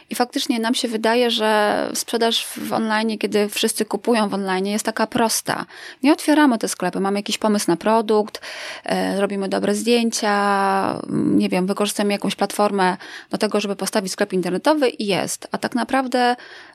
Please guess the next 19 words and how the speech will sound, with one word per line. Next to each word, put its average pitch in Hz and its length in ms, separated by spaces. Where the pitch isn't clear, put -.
czego - 260
często 269 360
nam 220 160
brakuje, 202 680
jak 180 160
planujemy 202 560
ten 180 200
biznes, 180 640
pomyślenie 240 540
o 220 140
tym, 226 440
jakich 233 280
my 240 100
potrzebujemy 208 540
kompetencji, 180 800
umiejętności, 185 880
żeby 208 200
ten 208 140
sklep, 196 420